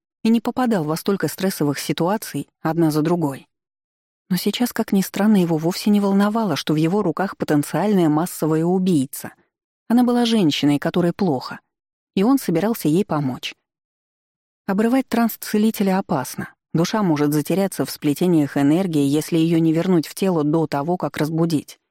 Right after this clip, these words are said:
Поэтому Дан прикрыл глаза, концентрируясь на удивительно белой для такого жутковатого существа энергии,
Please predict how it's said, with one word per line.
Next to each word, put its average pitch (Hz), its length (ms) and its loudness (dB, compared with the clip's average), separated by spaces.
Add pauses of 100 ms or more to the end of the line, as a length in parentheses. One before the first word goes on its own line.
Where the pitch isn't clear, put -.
(1160)
Поэтому 220 440 2
Дан 185 240 2
прикрыл 165 420 0
глаза, 151 360 0
концентрируясь 160 840 0
на 151 100 4
удивительно 180 540 2
белой 180 420 2
для 143 120 0
такого 185 360 -2
жутковатого 160 640 -2
существа 160 540 -2
энергии, 147 640 0